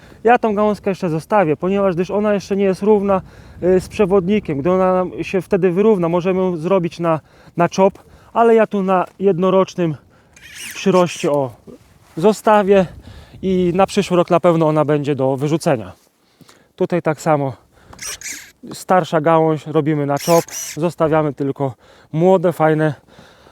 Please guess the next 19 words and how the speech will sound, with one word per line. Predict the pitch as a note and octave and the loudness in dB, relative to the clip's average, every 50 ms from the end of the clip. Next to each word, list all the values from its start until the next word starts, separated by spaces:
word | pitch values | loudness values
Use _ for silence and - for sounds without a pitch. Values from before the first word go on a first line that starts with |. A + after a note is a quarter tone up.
| _ - | _ -4
gałązki. | C#3 D3+ D#3 D#3 D#3 D3 C3+ - - _ - G2+ - - - - - - - _ _ - _ _ _ - - - - - - | 0 2 4 4 4 2 0 -4 -10 _ -20 -20 -20 -20 -20 -20 -20 -20 -20 _ _ -20 _ _ _ -16 -14 -12 -10 -8 -4
Tu | - F3+ - | -4 -4 -2
podcinamy. | - E3+ - - - - - E3+ E3+ E3+ E3 D#3+ D#3+ D#3 D3+ B2+ - - - - - _ _ - - - - _ | -2 -2 -2 -4 -8 -6 -2 0 2 2 2 2 2 0 0 -2 -4 -12 -20 -20 -20 _ _ -20 -20 -20 -14 _
Tą | - G3 F#3+ D#3+ | -2 0 2 2
tak | F#3 E3+ - | 0 0 2
samo, | - F3+ E3 D3 C3+ | 2 2 2 2 -2
proszę | - E3 D3+ D#3+ | -4 -6 -6 -4
Państwa, | C#3+ E3 D#3+ D3 - D#3 D#3 | -2 -2 -2 -2 0 2 2
ja | E3+ E3 | 4 4
wyrzucę, | D3 D#3 D3 E3 F3 - - D#3+ D#3 C#3+ | 2 2 0 0 -2 0 0 0 0 0
gdyż | C#3+ D3+ D3 - E3 | -2 -2 -2 -2 -2
ona | D#3+ D#3 D3 C#3 | 0 0 0 -2
tutaj | - - D3 - D#3 C#3+ B2 - - | -2 -4 0 2 2 2 2 -2 -4
dolną | D3+ D#3+ E3 D#3+ D#3 D3+ C3+ | 0 2 2 4 4 2 0
partię | - D#3+ D#3 D3+ - - D3+ C#3+ B2 - | 2 2 0 0 0 -2 -2 -2 -2 -2
drzewa | E3 D3 C3 A#2+ D3 F#3 F#3 D3+ E3 D#3 | -6 -6 -4 2 4 4 6 6 4 2
nam | D3+ D3+ D3 C#3+ C#3+ | 2 0 -2 -2 -2
będzie | D3+ D3+ D3+ C3 C#3+ C#3 | -4 -4 -4 -4 -4 -2
zasłaniała. | C3+ F3+ G3 - - G3+ F#3+ F3+ F3+ F3 E3+ E3+ E3 | -2 -2 -2 -2 -2 -4 -2 0 2 2 4 2 2